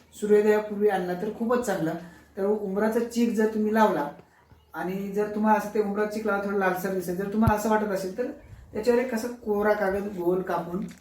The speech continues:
त्या चीक दिलेलं त्या भागावर परत चिटकवून द्यायचा. याने तुमचं गालफुगी किंवा गालभोंगे हे अत्यंत असं उपयोगी आहे आणि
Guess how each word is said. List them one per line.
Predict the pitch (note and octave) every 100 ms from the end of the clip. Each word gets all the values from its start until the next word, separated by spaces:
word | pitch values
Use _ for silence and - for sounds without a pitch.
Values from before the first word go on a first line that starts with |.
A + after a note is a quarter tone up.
| _ -
त्या | F#3 F3 - -
चीक | - G#3 G#3
दिलेलं | F#3 F3+ F3+ F3+
त्या | F3
भागावर | D#3+ F3
परत | F#3+ A3+ - - - - - - -
चिटकवून | C#4 - A3+ F#3+
द्यायचा. | C#3+ C3+ - - _ _ -
याने | G3 A3+ B3
तुमचं | A3+ F#3+ F#3+ F#3+ F#3+ - _ _ _ _ F3+
गालफुगी | F#3 F3+ - F#3 G3+ - -
किंवा | F#3 F3
गालभोंगे | F3 F3 F#3 F3 F3 E3 - -
हे | F#3 - -
अत्यंत | D#3+ D#3+ G#3+ A3+ A3+ B3+ B3+ - _ _ -
असं | - G#3 G#3 - _ _ _ _ _ -
उपयोगी | F#3 G#3+ G#3 F#3+
आहे | F#3+
आणि | F3+ F3+